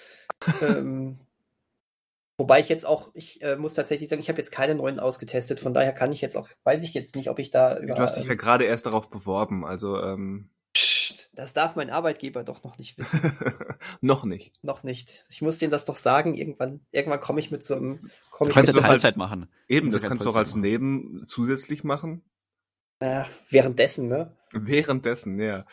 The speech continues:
Speaker 2: <laughs>
Speaker 1: Unfall auf der A zwei und ach übrigens, dieser Dildo ist wunderbar.
Speaker 2: <laughs> Ähm, Unfallursache war ein,
Speaker 1: <laughs>
Speaker 2: ähm, nicht, nee, ist egal. So, ähm,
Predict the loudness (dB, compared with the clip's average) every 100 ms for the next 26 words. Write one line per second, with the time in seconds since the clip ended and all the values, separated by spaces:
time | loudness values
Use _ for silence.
0 | -8 -6 -6 -8 -14 _ _ _ _ _
1 | _ _ _ _ 4 6 8 8 8 6
2 | 6 6 2 0 6 8 8 4 0 0
3 | 0 2 2 0 0 0 0 0 0 0
4 | -2 -4 2 4 4 0 -2 -4 -2 -4
5 | -2 -2 -2 -4 -8 -8 -16 -16 _ -20
6 | -20 _ _ -18 -16 -14 -16 -18 -20 -4
7 | 0 2 0 -4 -6 -8 -10 -14 -20 _
8 | 2 2 4 4 4 0 0 -2 -4 -4
9 | -4 -2 -2 -2 -2 -4 -6 2 4 6
10 | 2 0 -6 -4 -2 -2 -4 -8 -10 -12
11 | -12 -10 -10 -10 4 4 6 6 6 6
12 | -4